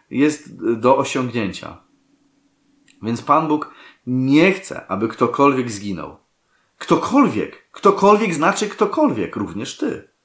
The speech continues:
Cokolwiek zrobiłeś w życiu, wszystko jedno. Bóg nie chce, abyś zginął, ale abyś przyszedł do pokuty. Pokuta to jest odwrócenie się od grzechu, abyś przyszedł do po-, pokuty. Więc Pan Bóg prowadzi cię do tej pokuty. Idź z Nim.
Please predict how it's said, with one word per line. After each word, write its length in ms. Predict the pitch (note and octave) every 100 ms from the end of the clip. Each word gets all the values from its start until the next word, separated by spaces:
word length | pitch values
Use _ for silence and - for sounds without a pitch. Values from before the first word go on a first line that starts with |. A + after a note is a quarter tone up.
| _ _ _ _ -
Cokolwiek 520 | G3+ - G4 F#3+ A#2+
zrobiłeś 440 | G#2 G#2 A2 G#2+
w 20 |
życiu, 300 | F#2 G#2+ D#3+
wszystko 320 | D#3 E3 - A#3+
jedno. 300 | G#3 G#2+ - - -
Bóg 240 | F#3+ G3+
nie 260 | D#3 G#3+ B3+
chce, 380 | - - A2+ - - -
abyś 520 | C3 C#3+ D3+ - -
zginął, 500 | A#2 A2+ D3 D3 A2+
ale 320 | A#2+ C3+ D3+ - _
abyś 300 | B2 C#3+ D#3+
przyszedł 680 | - - G#3 G#3 - A2 - - - _ B2
do 100 | C#3
pokuty. 520 | D3+ - F#3+ - -
Pokuta 480 | D3 D3 A#3+ A#3 F3
to 120 | E3+
jest 140 | D#3+
odwrócenie 720 | E3+ D3+ F#3 F#3 F#3+ A3 A3+
się 160 | F#3 E3+
od 140 | D3+
grzechu, 340 | C3+ B2 B2 - - - -
abyś 220 | C3+ D3
przyszedł 460 | - G3 - C#3+
do 80 | B2+
po-, 200 | C3 B2+
pokuty. 560 | B2+ C#3+ - A2 - E2 - - -
Więc 160 | C#3
Pan 220 | - F3 G3+
Bóg 160 | G#3+
prowadzi 760 | - G3+ G3 E3+ A#3 A#3 D#3 A2+
cię 220 | - B2
do 100 | A#2
tej 180 | A2+ A2
pokuty. 460 | A2+ A2+ B2+ A#2 A#2+
Idź 480 | - F#3 A3 G#3+
z 140 | - F#2
Nim. 300 | E2+ D2